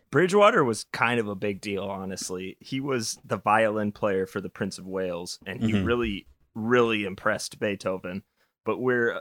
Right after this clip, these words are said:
Speaker 1: gonna see the true pull that Beethoven really has in Vienna.
Speaker 2: Oh, so scary. Yeah, J-, uh, Bridgewater was, like, legitimately world-renowned.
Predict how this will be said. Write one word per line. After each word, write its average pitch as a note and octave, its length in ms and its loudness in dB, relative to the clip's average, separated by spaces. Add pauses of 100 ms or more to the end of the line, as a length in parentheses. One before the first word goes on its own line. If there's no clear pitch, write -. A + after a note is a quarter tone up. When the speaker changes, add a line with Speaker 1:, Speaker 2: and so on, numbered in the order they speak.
(140)
Speaker 1:
gonna A#2+ 220 2
see A2 260 -2
the F#2+ 140 -8
true G#2+ 400 -2
pull F#2+ 320 -2
that F#2 180 -4
Beethoven F2+ 520 -8
really F2+ 240 -4
has D#2+ 280 -8
in D#2+ 140 -12
Vienna. B1+ 420 -8 (120)
Speaker 2:
Oh, - 240 -6 (220)
so G2 640 0
scary. F2 600 2
Yeah, A#2+ 240 6 (160)
J-, A#2+ 160 -4
uh, B2+ 60 6
Bridgewater D3+ 520 8
was, G#2 160 4
like, G#2 360 2 (720)
legitimately G#2 760 4
world-renowned. F2+ 800 -4